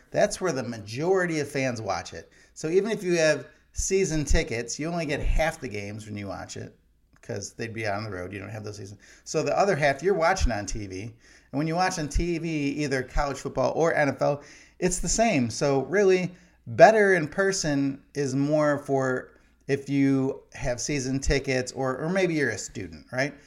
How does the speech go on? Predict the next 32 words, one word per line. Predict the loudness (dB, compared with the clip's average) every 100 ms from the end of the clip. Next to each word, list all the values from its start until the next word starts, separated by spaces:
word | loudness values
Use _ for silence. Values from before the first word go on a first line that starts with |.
| _
And | -2
I | 2
think | 4 2 -2 -18 _ _
the | -4
student | -2 0 0 0
part | -2 0 0 0 -8 _ _ _ _ _ _ _ _ _
is | -6 -4 -6
where | -4 -2 2 4 2 0
the | -8
college | 2 4 4 -2
fandom | -4 -4 -4 -6
comes | -2 -2 -2
from, | -6 -8 -10 -16 _ -10
because | -2 2 2 0 -8 _ _ _ -6
I | -4
think | -2 -2
it's | -2
the | -2
memories | 0 2 2 2 0 -2
from | -2 -2
the | 0
alumni | -2 -4 -2 -2 -2 -4
who | -6 -8
went | -6 -6 -4
to |
that | -4 -4
college, | -4 -4 -4 -10
remembering | -12 -8 -4 -2 -4 -8
the | -10
good | -8 2 6
old | 6 6 4
days, | 4 4 2 0 -4